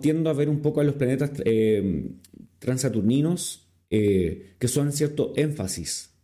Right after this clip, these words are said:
en una situación. Y ya pasó que el dos mil veinte, eh, en esos años,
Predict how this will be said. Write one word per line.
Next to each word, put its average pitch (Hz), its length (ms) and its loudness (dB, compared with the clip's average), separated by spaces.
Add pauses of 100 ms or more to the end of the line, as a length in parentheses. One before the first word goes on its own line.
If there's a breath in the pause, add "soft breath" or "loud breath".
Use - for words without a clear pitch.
en 110 160 4
una 113 140 2
situación. 95 640 -2 (540)
Y 131 220 2
ya 143 180 2
pasó 139 440 0
que 135 100 -2
el 127 80 2
dos 127 160 0
mil 120 200 2
veinte, 127 760 0
eh, 87 560 0 (400)
en 92 160 2
esos 101 220 0
años, 110 580 -4